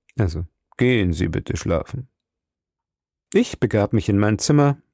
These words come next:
legte mich zu Bett und schlief ein. Merkwürdigerweise ohne Traum. Es gibt auch eine Ruhe der Verzweiflung. Einunddreißigster Mai.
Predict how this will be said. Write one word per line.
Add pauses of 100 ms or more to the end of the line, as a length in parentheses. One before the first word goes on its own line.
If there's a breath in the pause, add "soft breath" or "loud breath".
(140)
legte
mich
zu
Bett
und
schlief
ein. (760)
Merkwürdigerweise (120)
ohne
Traum. (1400)
Es
gibt
auch
eine
Ruhe (180)
der
Verzweiflung. (1800)
Einunddreißigster
Mai.